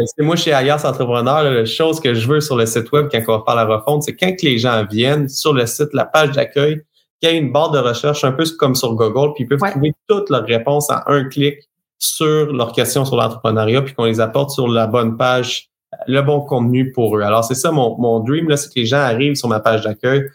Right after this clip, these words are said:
Speaker 1: puis ils
Speaker 2: Mhm.
Speaker 1: puissent aller atteindre leur cible.
Speaker 2: Le
Speaker 1: Une fois
Speaker 2: bottin.
Speaker 1: Hein ?
Speaker 2: Un bottin.
Speaker 1: Euh,
Speaker 2: Pas
Speaker 1: genre
Speaker 2: le bo-, pas le bottin des entrepreneurs, mais comme un, une barre de recherche où ils rentrent tout de suite qu'est-ce qu'ils veulent, pas de niaisage, pas de perte de temps,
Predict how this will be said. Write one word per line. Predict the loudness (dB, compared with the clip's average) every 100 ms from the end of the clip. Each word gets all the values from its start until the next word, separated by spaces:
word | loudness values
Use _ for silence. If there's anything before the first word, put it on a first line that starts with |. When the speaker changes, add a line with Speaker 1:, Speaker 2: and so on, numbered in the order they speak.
| _ _
Speaker 1:
puis | -2
ils | 0
Speaker 2:
Mhm. | 2
Speaker 1:
puissent | 2
aller | 0 2 2
atteindre | 2 0 0
leur | 0 -2
cible. | -6 -8 -10 _
Speaker 2:
Le | -2 0
Speaker 1:
Une | 2
fois | 0
Speaker 2:
bottin. | 0 0 -2 -8 -20 _ _ _ _
Speaker 1:
Hein ? | -2 0 -2 -10 _ -2
Speaker 2:
Un | 0
bottin. | 2 0 0 -2 -2 -6 _ _ _ _ _ -20 -6 0
Speaker 1:
Euh, |
Speaker 2:
Pas | 2
Speaker 1:
genre | 2 2
Speaker 2:
le | 2
bo-, | 0 0
pas | 0 2
le | 2
bottin | 0 0 0 0
des | 2 2
entrepreneurs, | 2 0 0 -2 0 2 2 0
mais | -2
comme | 0 2
un, | 2 2 0
une | 0 0
barre | 2 2 2
de |
recherche | 0 0 0 -2 -2 -2
où | 0
ils | 0 0
rentrent | 0 0 0
tout | -2
de | -2
suite | -2 -2 0
qu'est-ce | 0 0
qu'ils | 0 0
veulent, | 2 2 0 -4 _ _
pas | 0 2
de |
niaisage, | 2 2 2 2 2 0 -2
pas |
de | 0 0
perte | 0 2
de | 0
temps, | 2 0 0